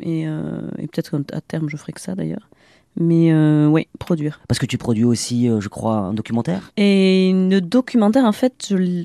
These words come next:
Speaker 1: je, il
Speaker 2: En
Speaker 1: se
Speaker 2: tout
Speaker 1: peut
Speaker 2: cas,
Speaker 1: que je
Speaker 2: tu l'as initié.
Speaker 1: coproduise, voilà. Moi, il se peut que je coproduise la partie française, mais je l'ai pas produit. Moi, j'ai fait la protagonie. J'allais recueillir les, les golondrinas, ces jeunes femmes qui traversaient les Pyrénées pour aller travailler dans les usines d'espadrilles depuis l'Aragon et la Navarre.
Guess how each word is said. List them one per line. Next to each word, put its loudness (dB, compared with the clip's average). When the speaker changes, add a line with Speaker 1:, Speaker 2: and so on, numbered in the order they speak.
Speaker 1:
je, 2
il -4
Speaker 2:
En -6
Speaker 1:
se -6
Speaker 2:
tout -2
Speaker 1:
peut -
Speaker 2:
cas, 2
Speaker 1:
que 0
je 4
Speaker 2:
tu 4
l'as 6
initié. 4
Speaker 1:
coproduise, 4
voilà. 4
Moi, -2
il -4
se -4
peut -2
que -4
je 4
coproduise 0
la 0
partie -8
française, -8
mais -8
je -8
l'ai -2
pas -2
produit. 0
Moi, 0
j'ai -2
fait -6
la 0
protagonie. -2
J'allais -6
recueillir -4
les, -6
les 0
golondrinas, -2
ces -10
jeunes -4
femmes -4
qui -20
traversaient -6
les -4
Pyrénées -4
pour -4
aller 0
travailler 0
dans 2
les 0
usines -2
d'espadrilles 0
depuis -2
l'Aragon -2
et -2
la -2
Navarre. -6